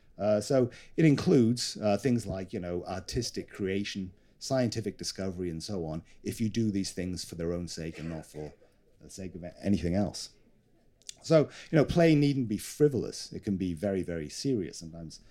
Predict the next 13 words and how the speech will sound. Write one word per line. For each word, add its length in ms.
sometimes 320
deadly 320
serious. 540
Uh, 100
nor 300
need 240
it, 80
nor 240
need 200
it 120
be 80
fun. 480
Um, 300